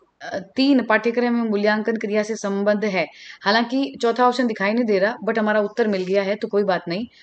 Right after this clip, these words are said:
उत्तर होगा सी, क्योंकि तीसरे अध्याय के अंदर में समुचित सरकार और माता पिता के दायित्व है, ना कि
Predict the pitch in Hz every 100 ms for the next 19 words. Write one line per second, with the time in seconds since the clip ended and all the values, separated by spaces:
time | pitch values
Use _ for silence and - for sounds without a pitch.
0 | - - - 220 190 196 196 180 196 262
1 | _ - - - - 214 233 269 269 277
2 | 294 302 196 185 190 202 208 190 190 190
3 | 190 190 240 277 - 202 190 175 - 180
4 | 170 202 240 190 180 196 196 190 185 170
5 | 160 - 185 240 196 170 - 294